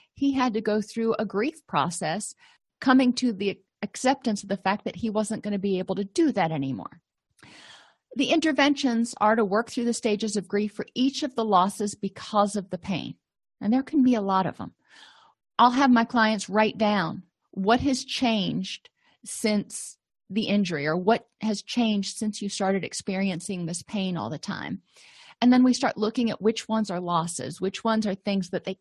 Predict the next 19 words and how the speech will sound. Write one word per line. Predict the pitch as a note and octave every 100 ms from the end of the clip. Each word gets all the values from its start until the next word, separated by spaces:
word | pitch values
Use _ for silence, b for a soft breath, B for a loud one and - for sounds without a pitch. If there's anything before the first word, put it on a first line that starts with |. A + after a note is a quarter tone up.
| -
can't | - C4 B3+ -
do | F#3 G#3+ G3+
anymore, | E3+ C3+ E3 D3 B2 F3 B B B B _
um, | - - G2+ - _ _ _ _ -
that, | G3+ G#3 - F3+
that | G3+ G3+
they're | G3+
holding | A3 A3+ G#3
on | F#3+ F#3
to, | F3 C3
that | D3+
they're | E3+
still | F3+ - G#3+ G3+
trying | - G3+ G3 F#3 F#3
to | - F3
wrap | E3+ F#3 -
their | E3+
head | F3+ C#3
around. | A2+ D2+ G#1 -